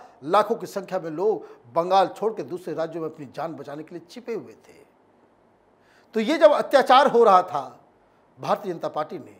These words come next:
अपने कार्यकर्ताओं को अकेला छोड़ दिया। ये जो अब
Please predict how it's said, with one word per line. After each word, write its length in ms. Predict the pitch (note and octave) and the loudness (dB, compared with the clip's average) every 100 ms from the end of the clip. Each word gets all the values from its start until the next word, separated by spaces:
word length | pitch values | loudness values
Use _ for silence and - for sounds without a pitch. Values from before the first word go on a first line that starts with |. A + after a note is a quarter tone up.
| - | -20
अपने 220 | D3+ F#3 | -16 -10
कार्यकर्ताओं 520 | D#3 E3 F3 F3+ G#3+ | -6 -6 -8 -10 -10
को 180 | G#3+ D#3+ | -10 -14
अकेला 220 | D3 F3+ | -12 -12
छोड़ 260 | F3+ - F3+ | -12 -14 -16
दिया। 300 | G2 - - _ _ _ _ _ _ _ B2+ | -18 -20 -20 _ _ _ _ _ _ _ -20
ये 640 | C3 A#3 D4 E3+ A#2+ - _ _ _ A#2+ | -4 4 6 4 0 -14 _ _ _ _
जो 80 | C#3 - - - | -10 -10 -10 4
अब 380 | A#3+ - - - | 4 4 -6 -20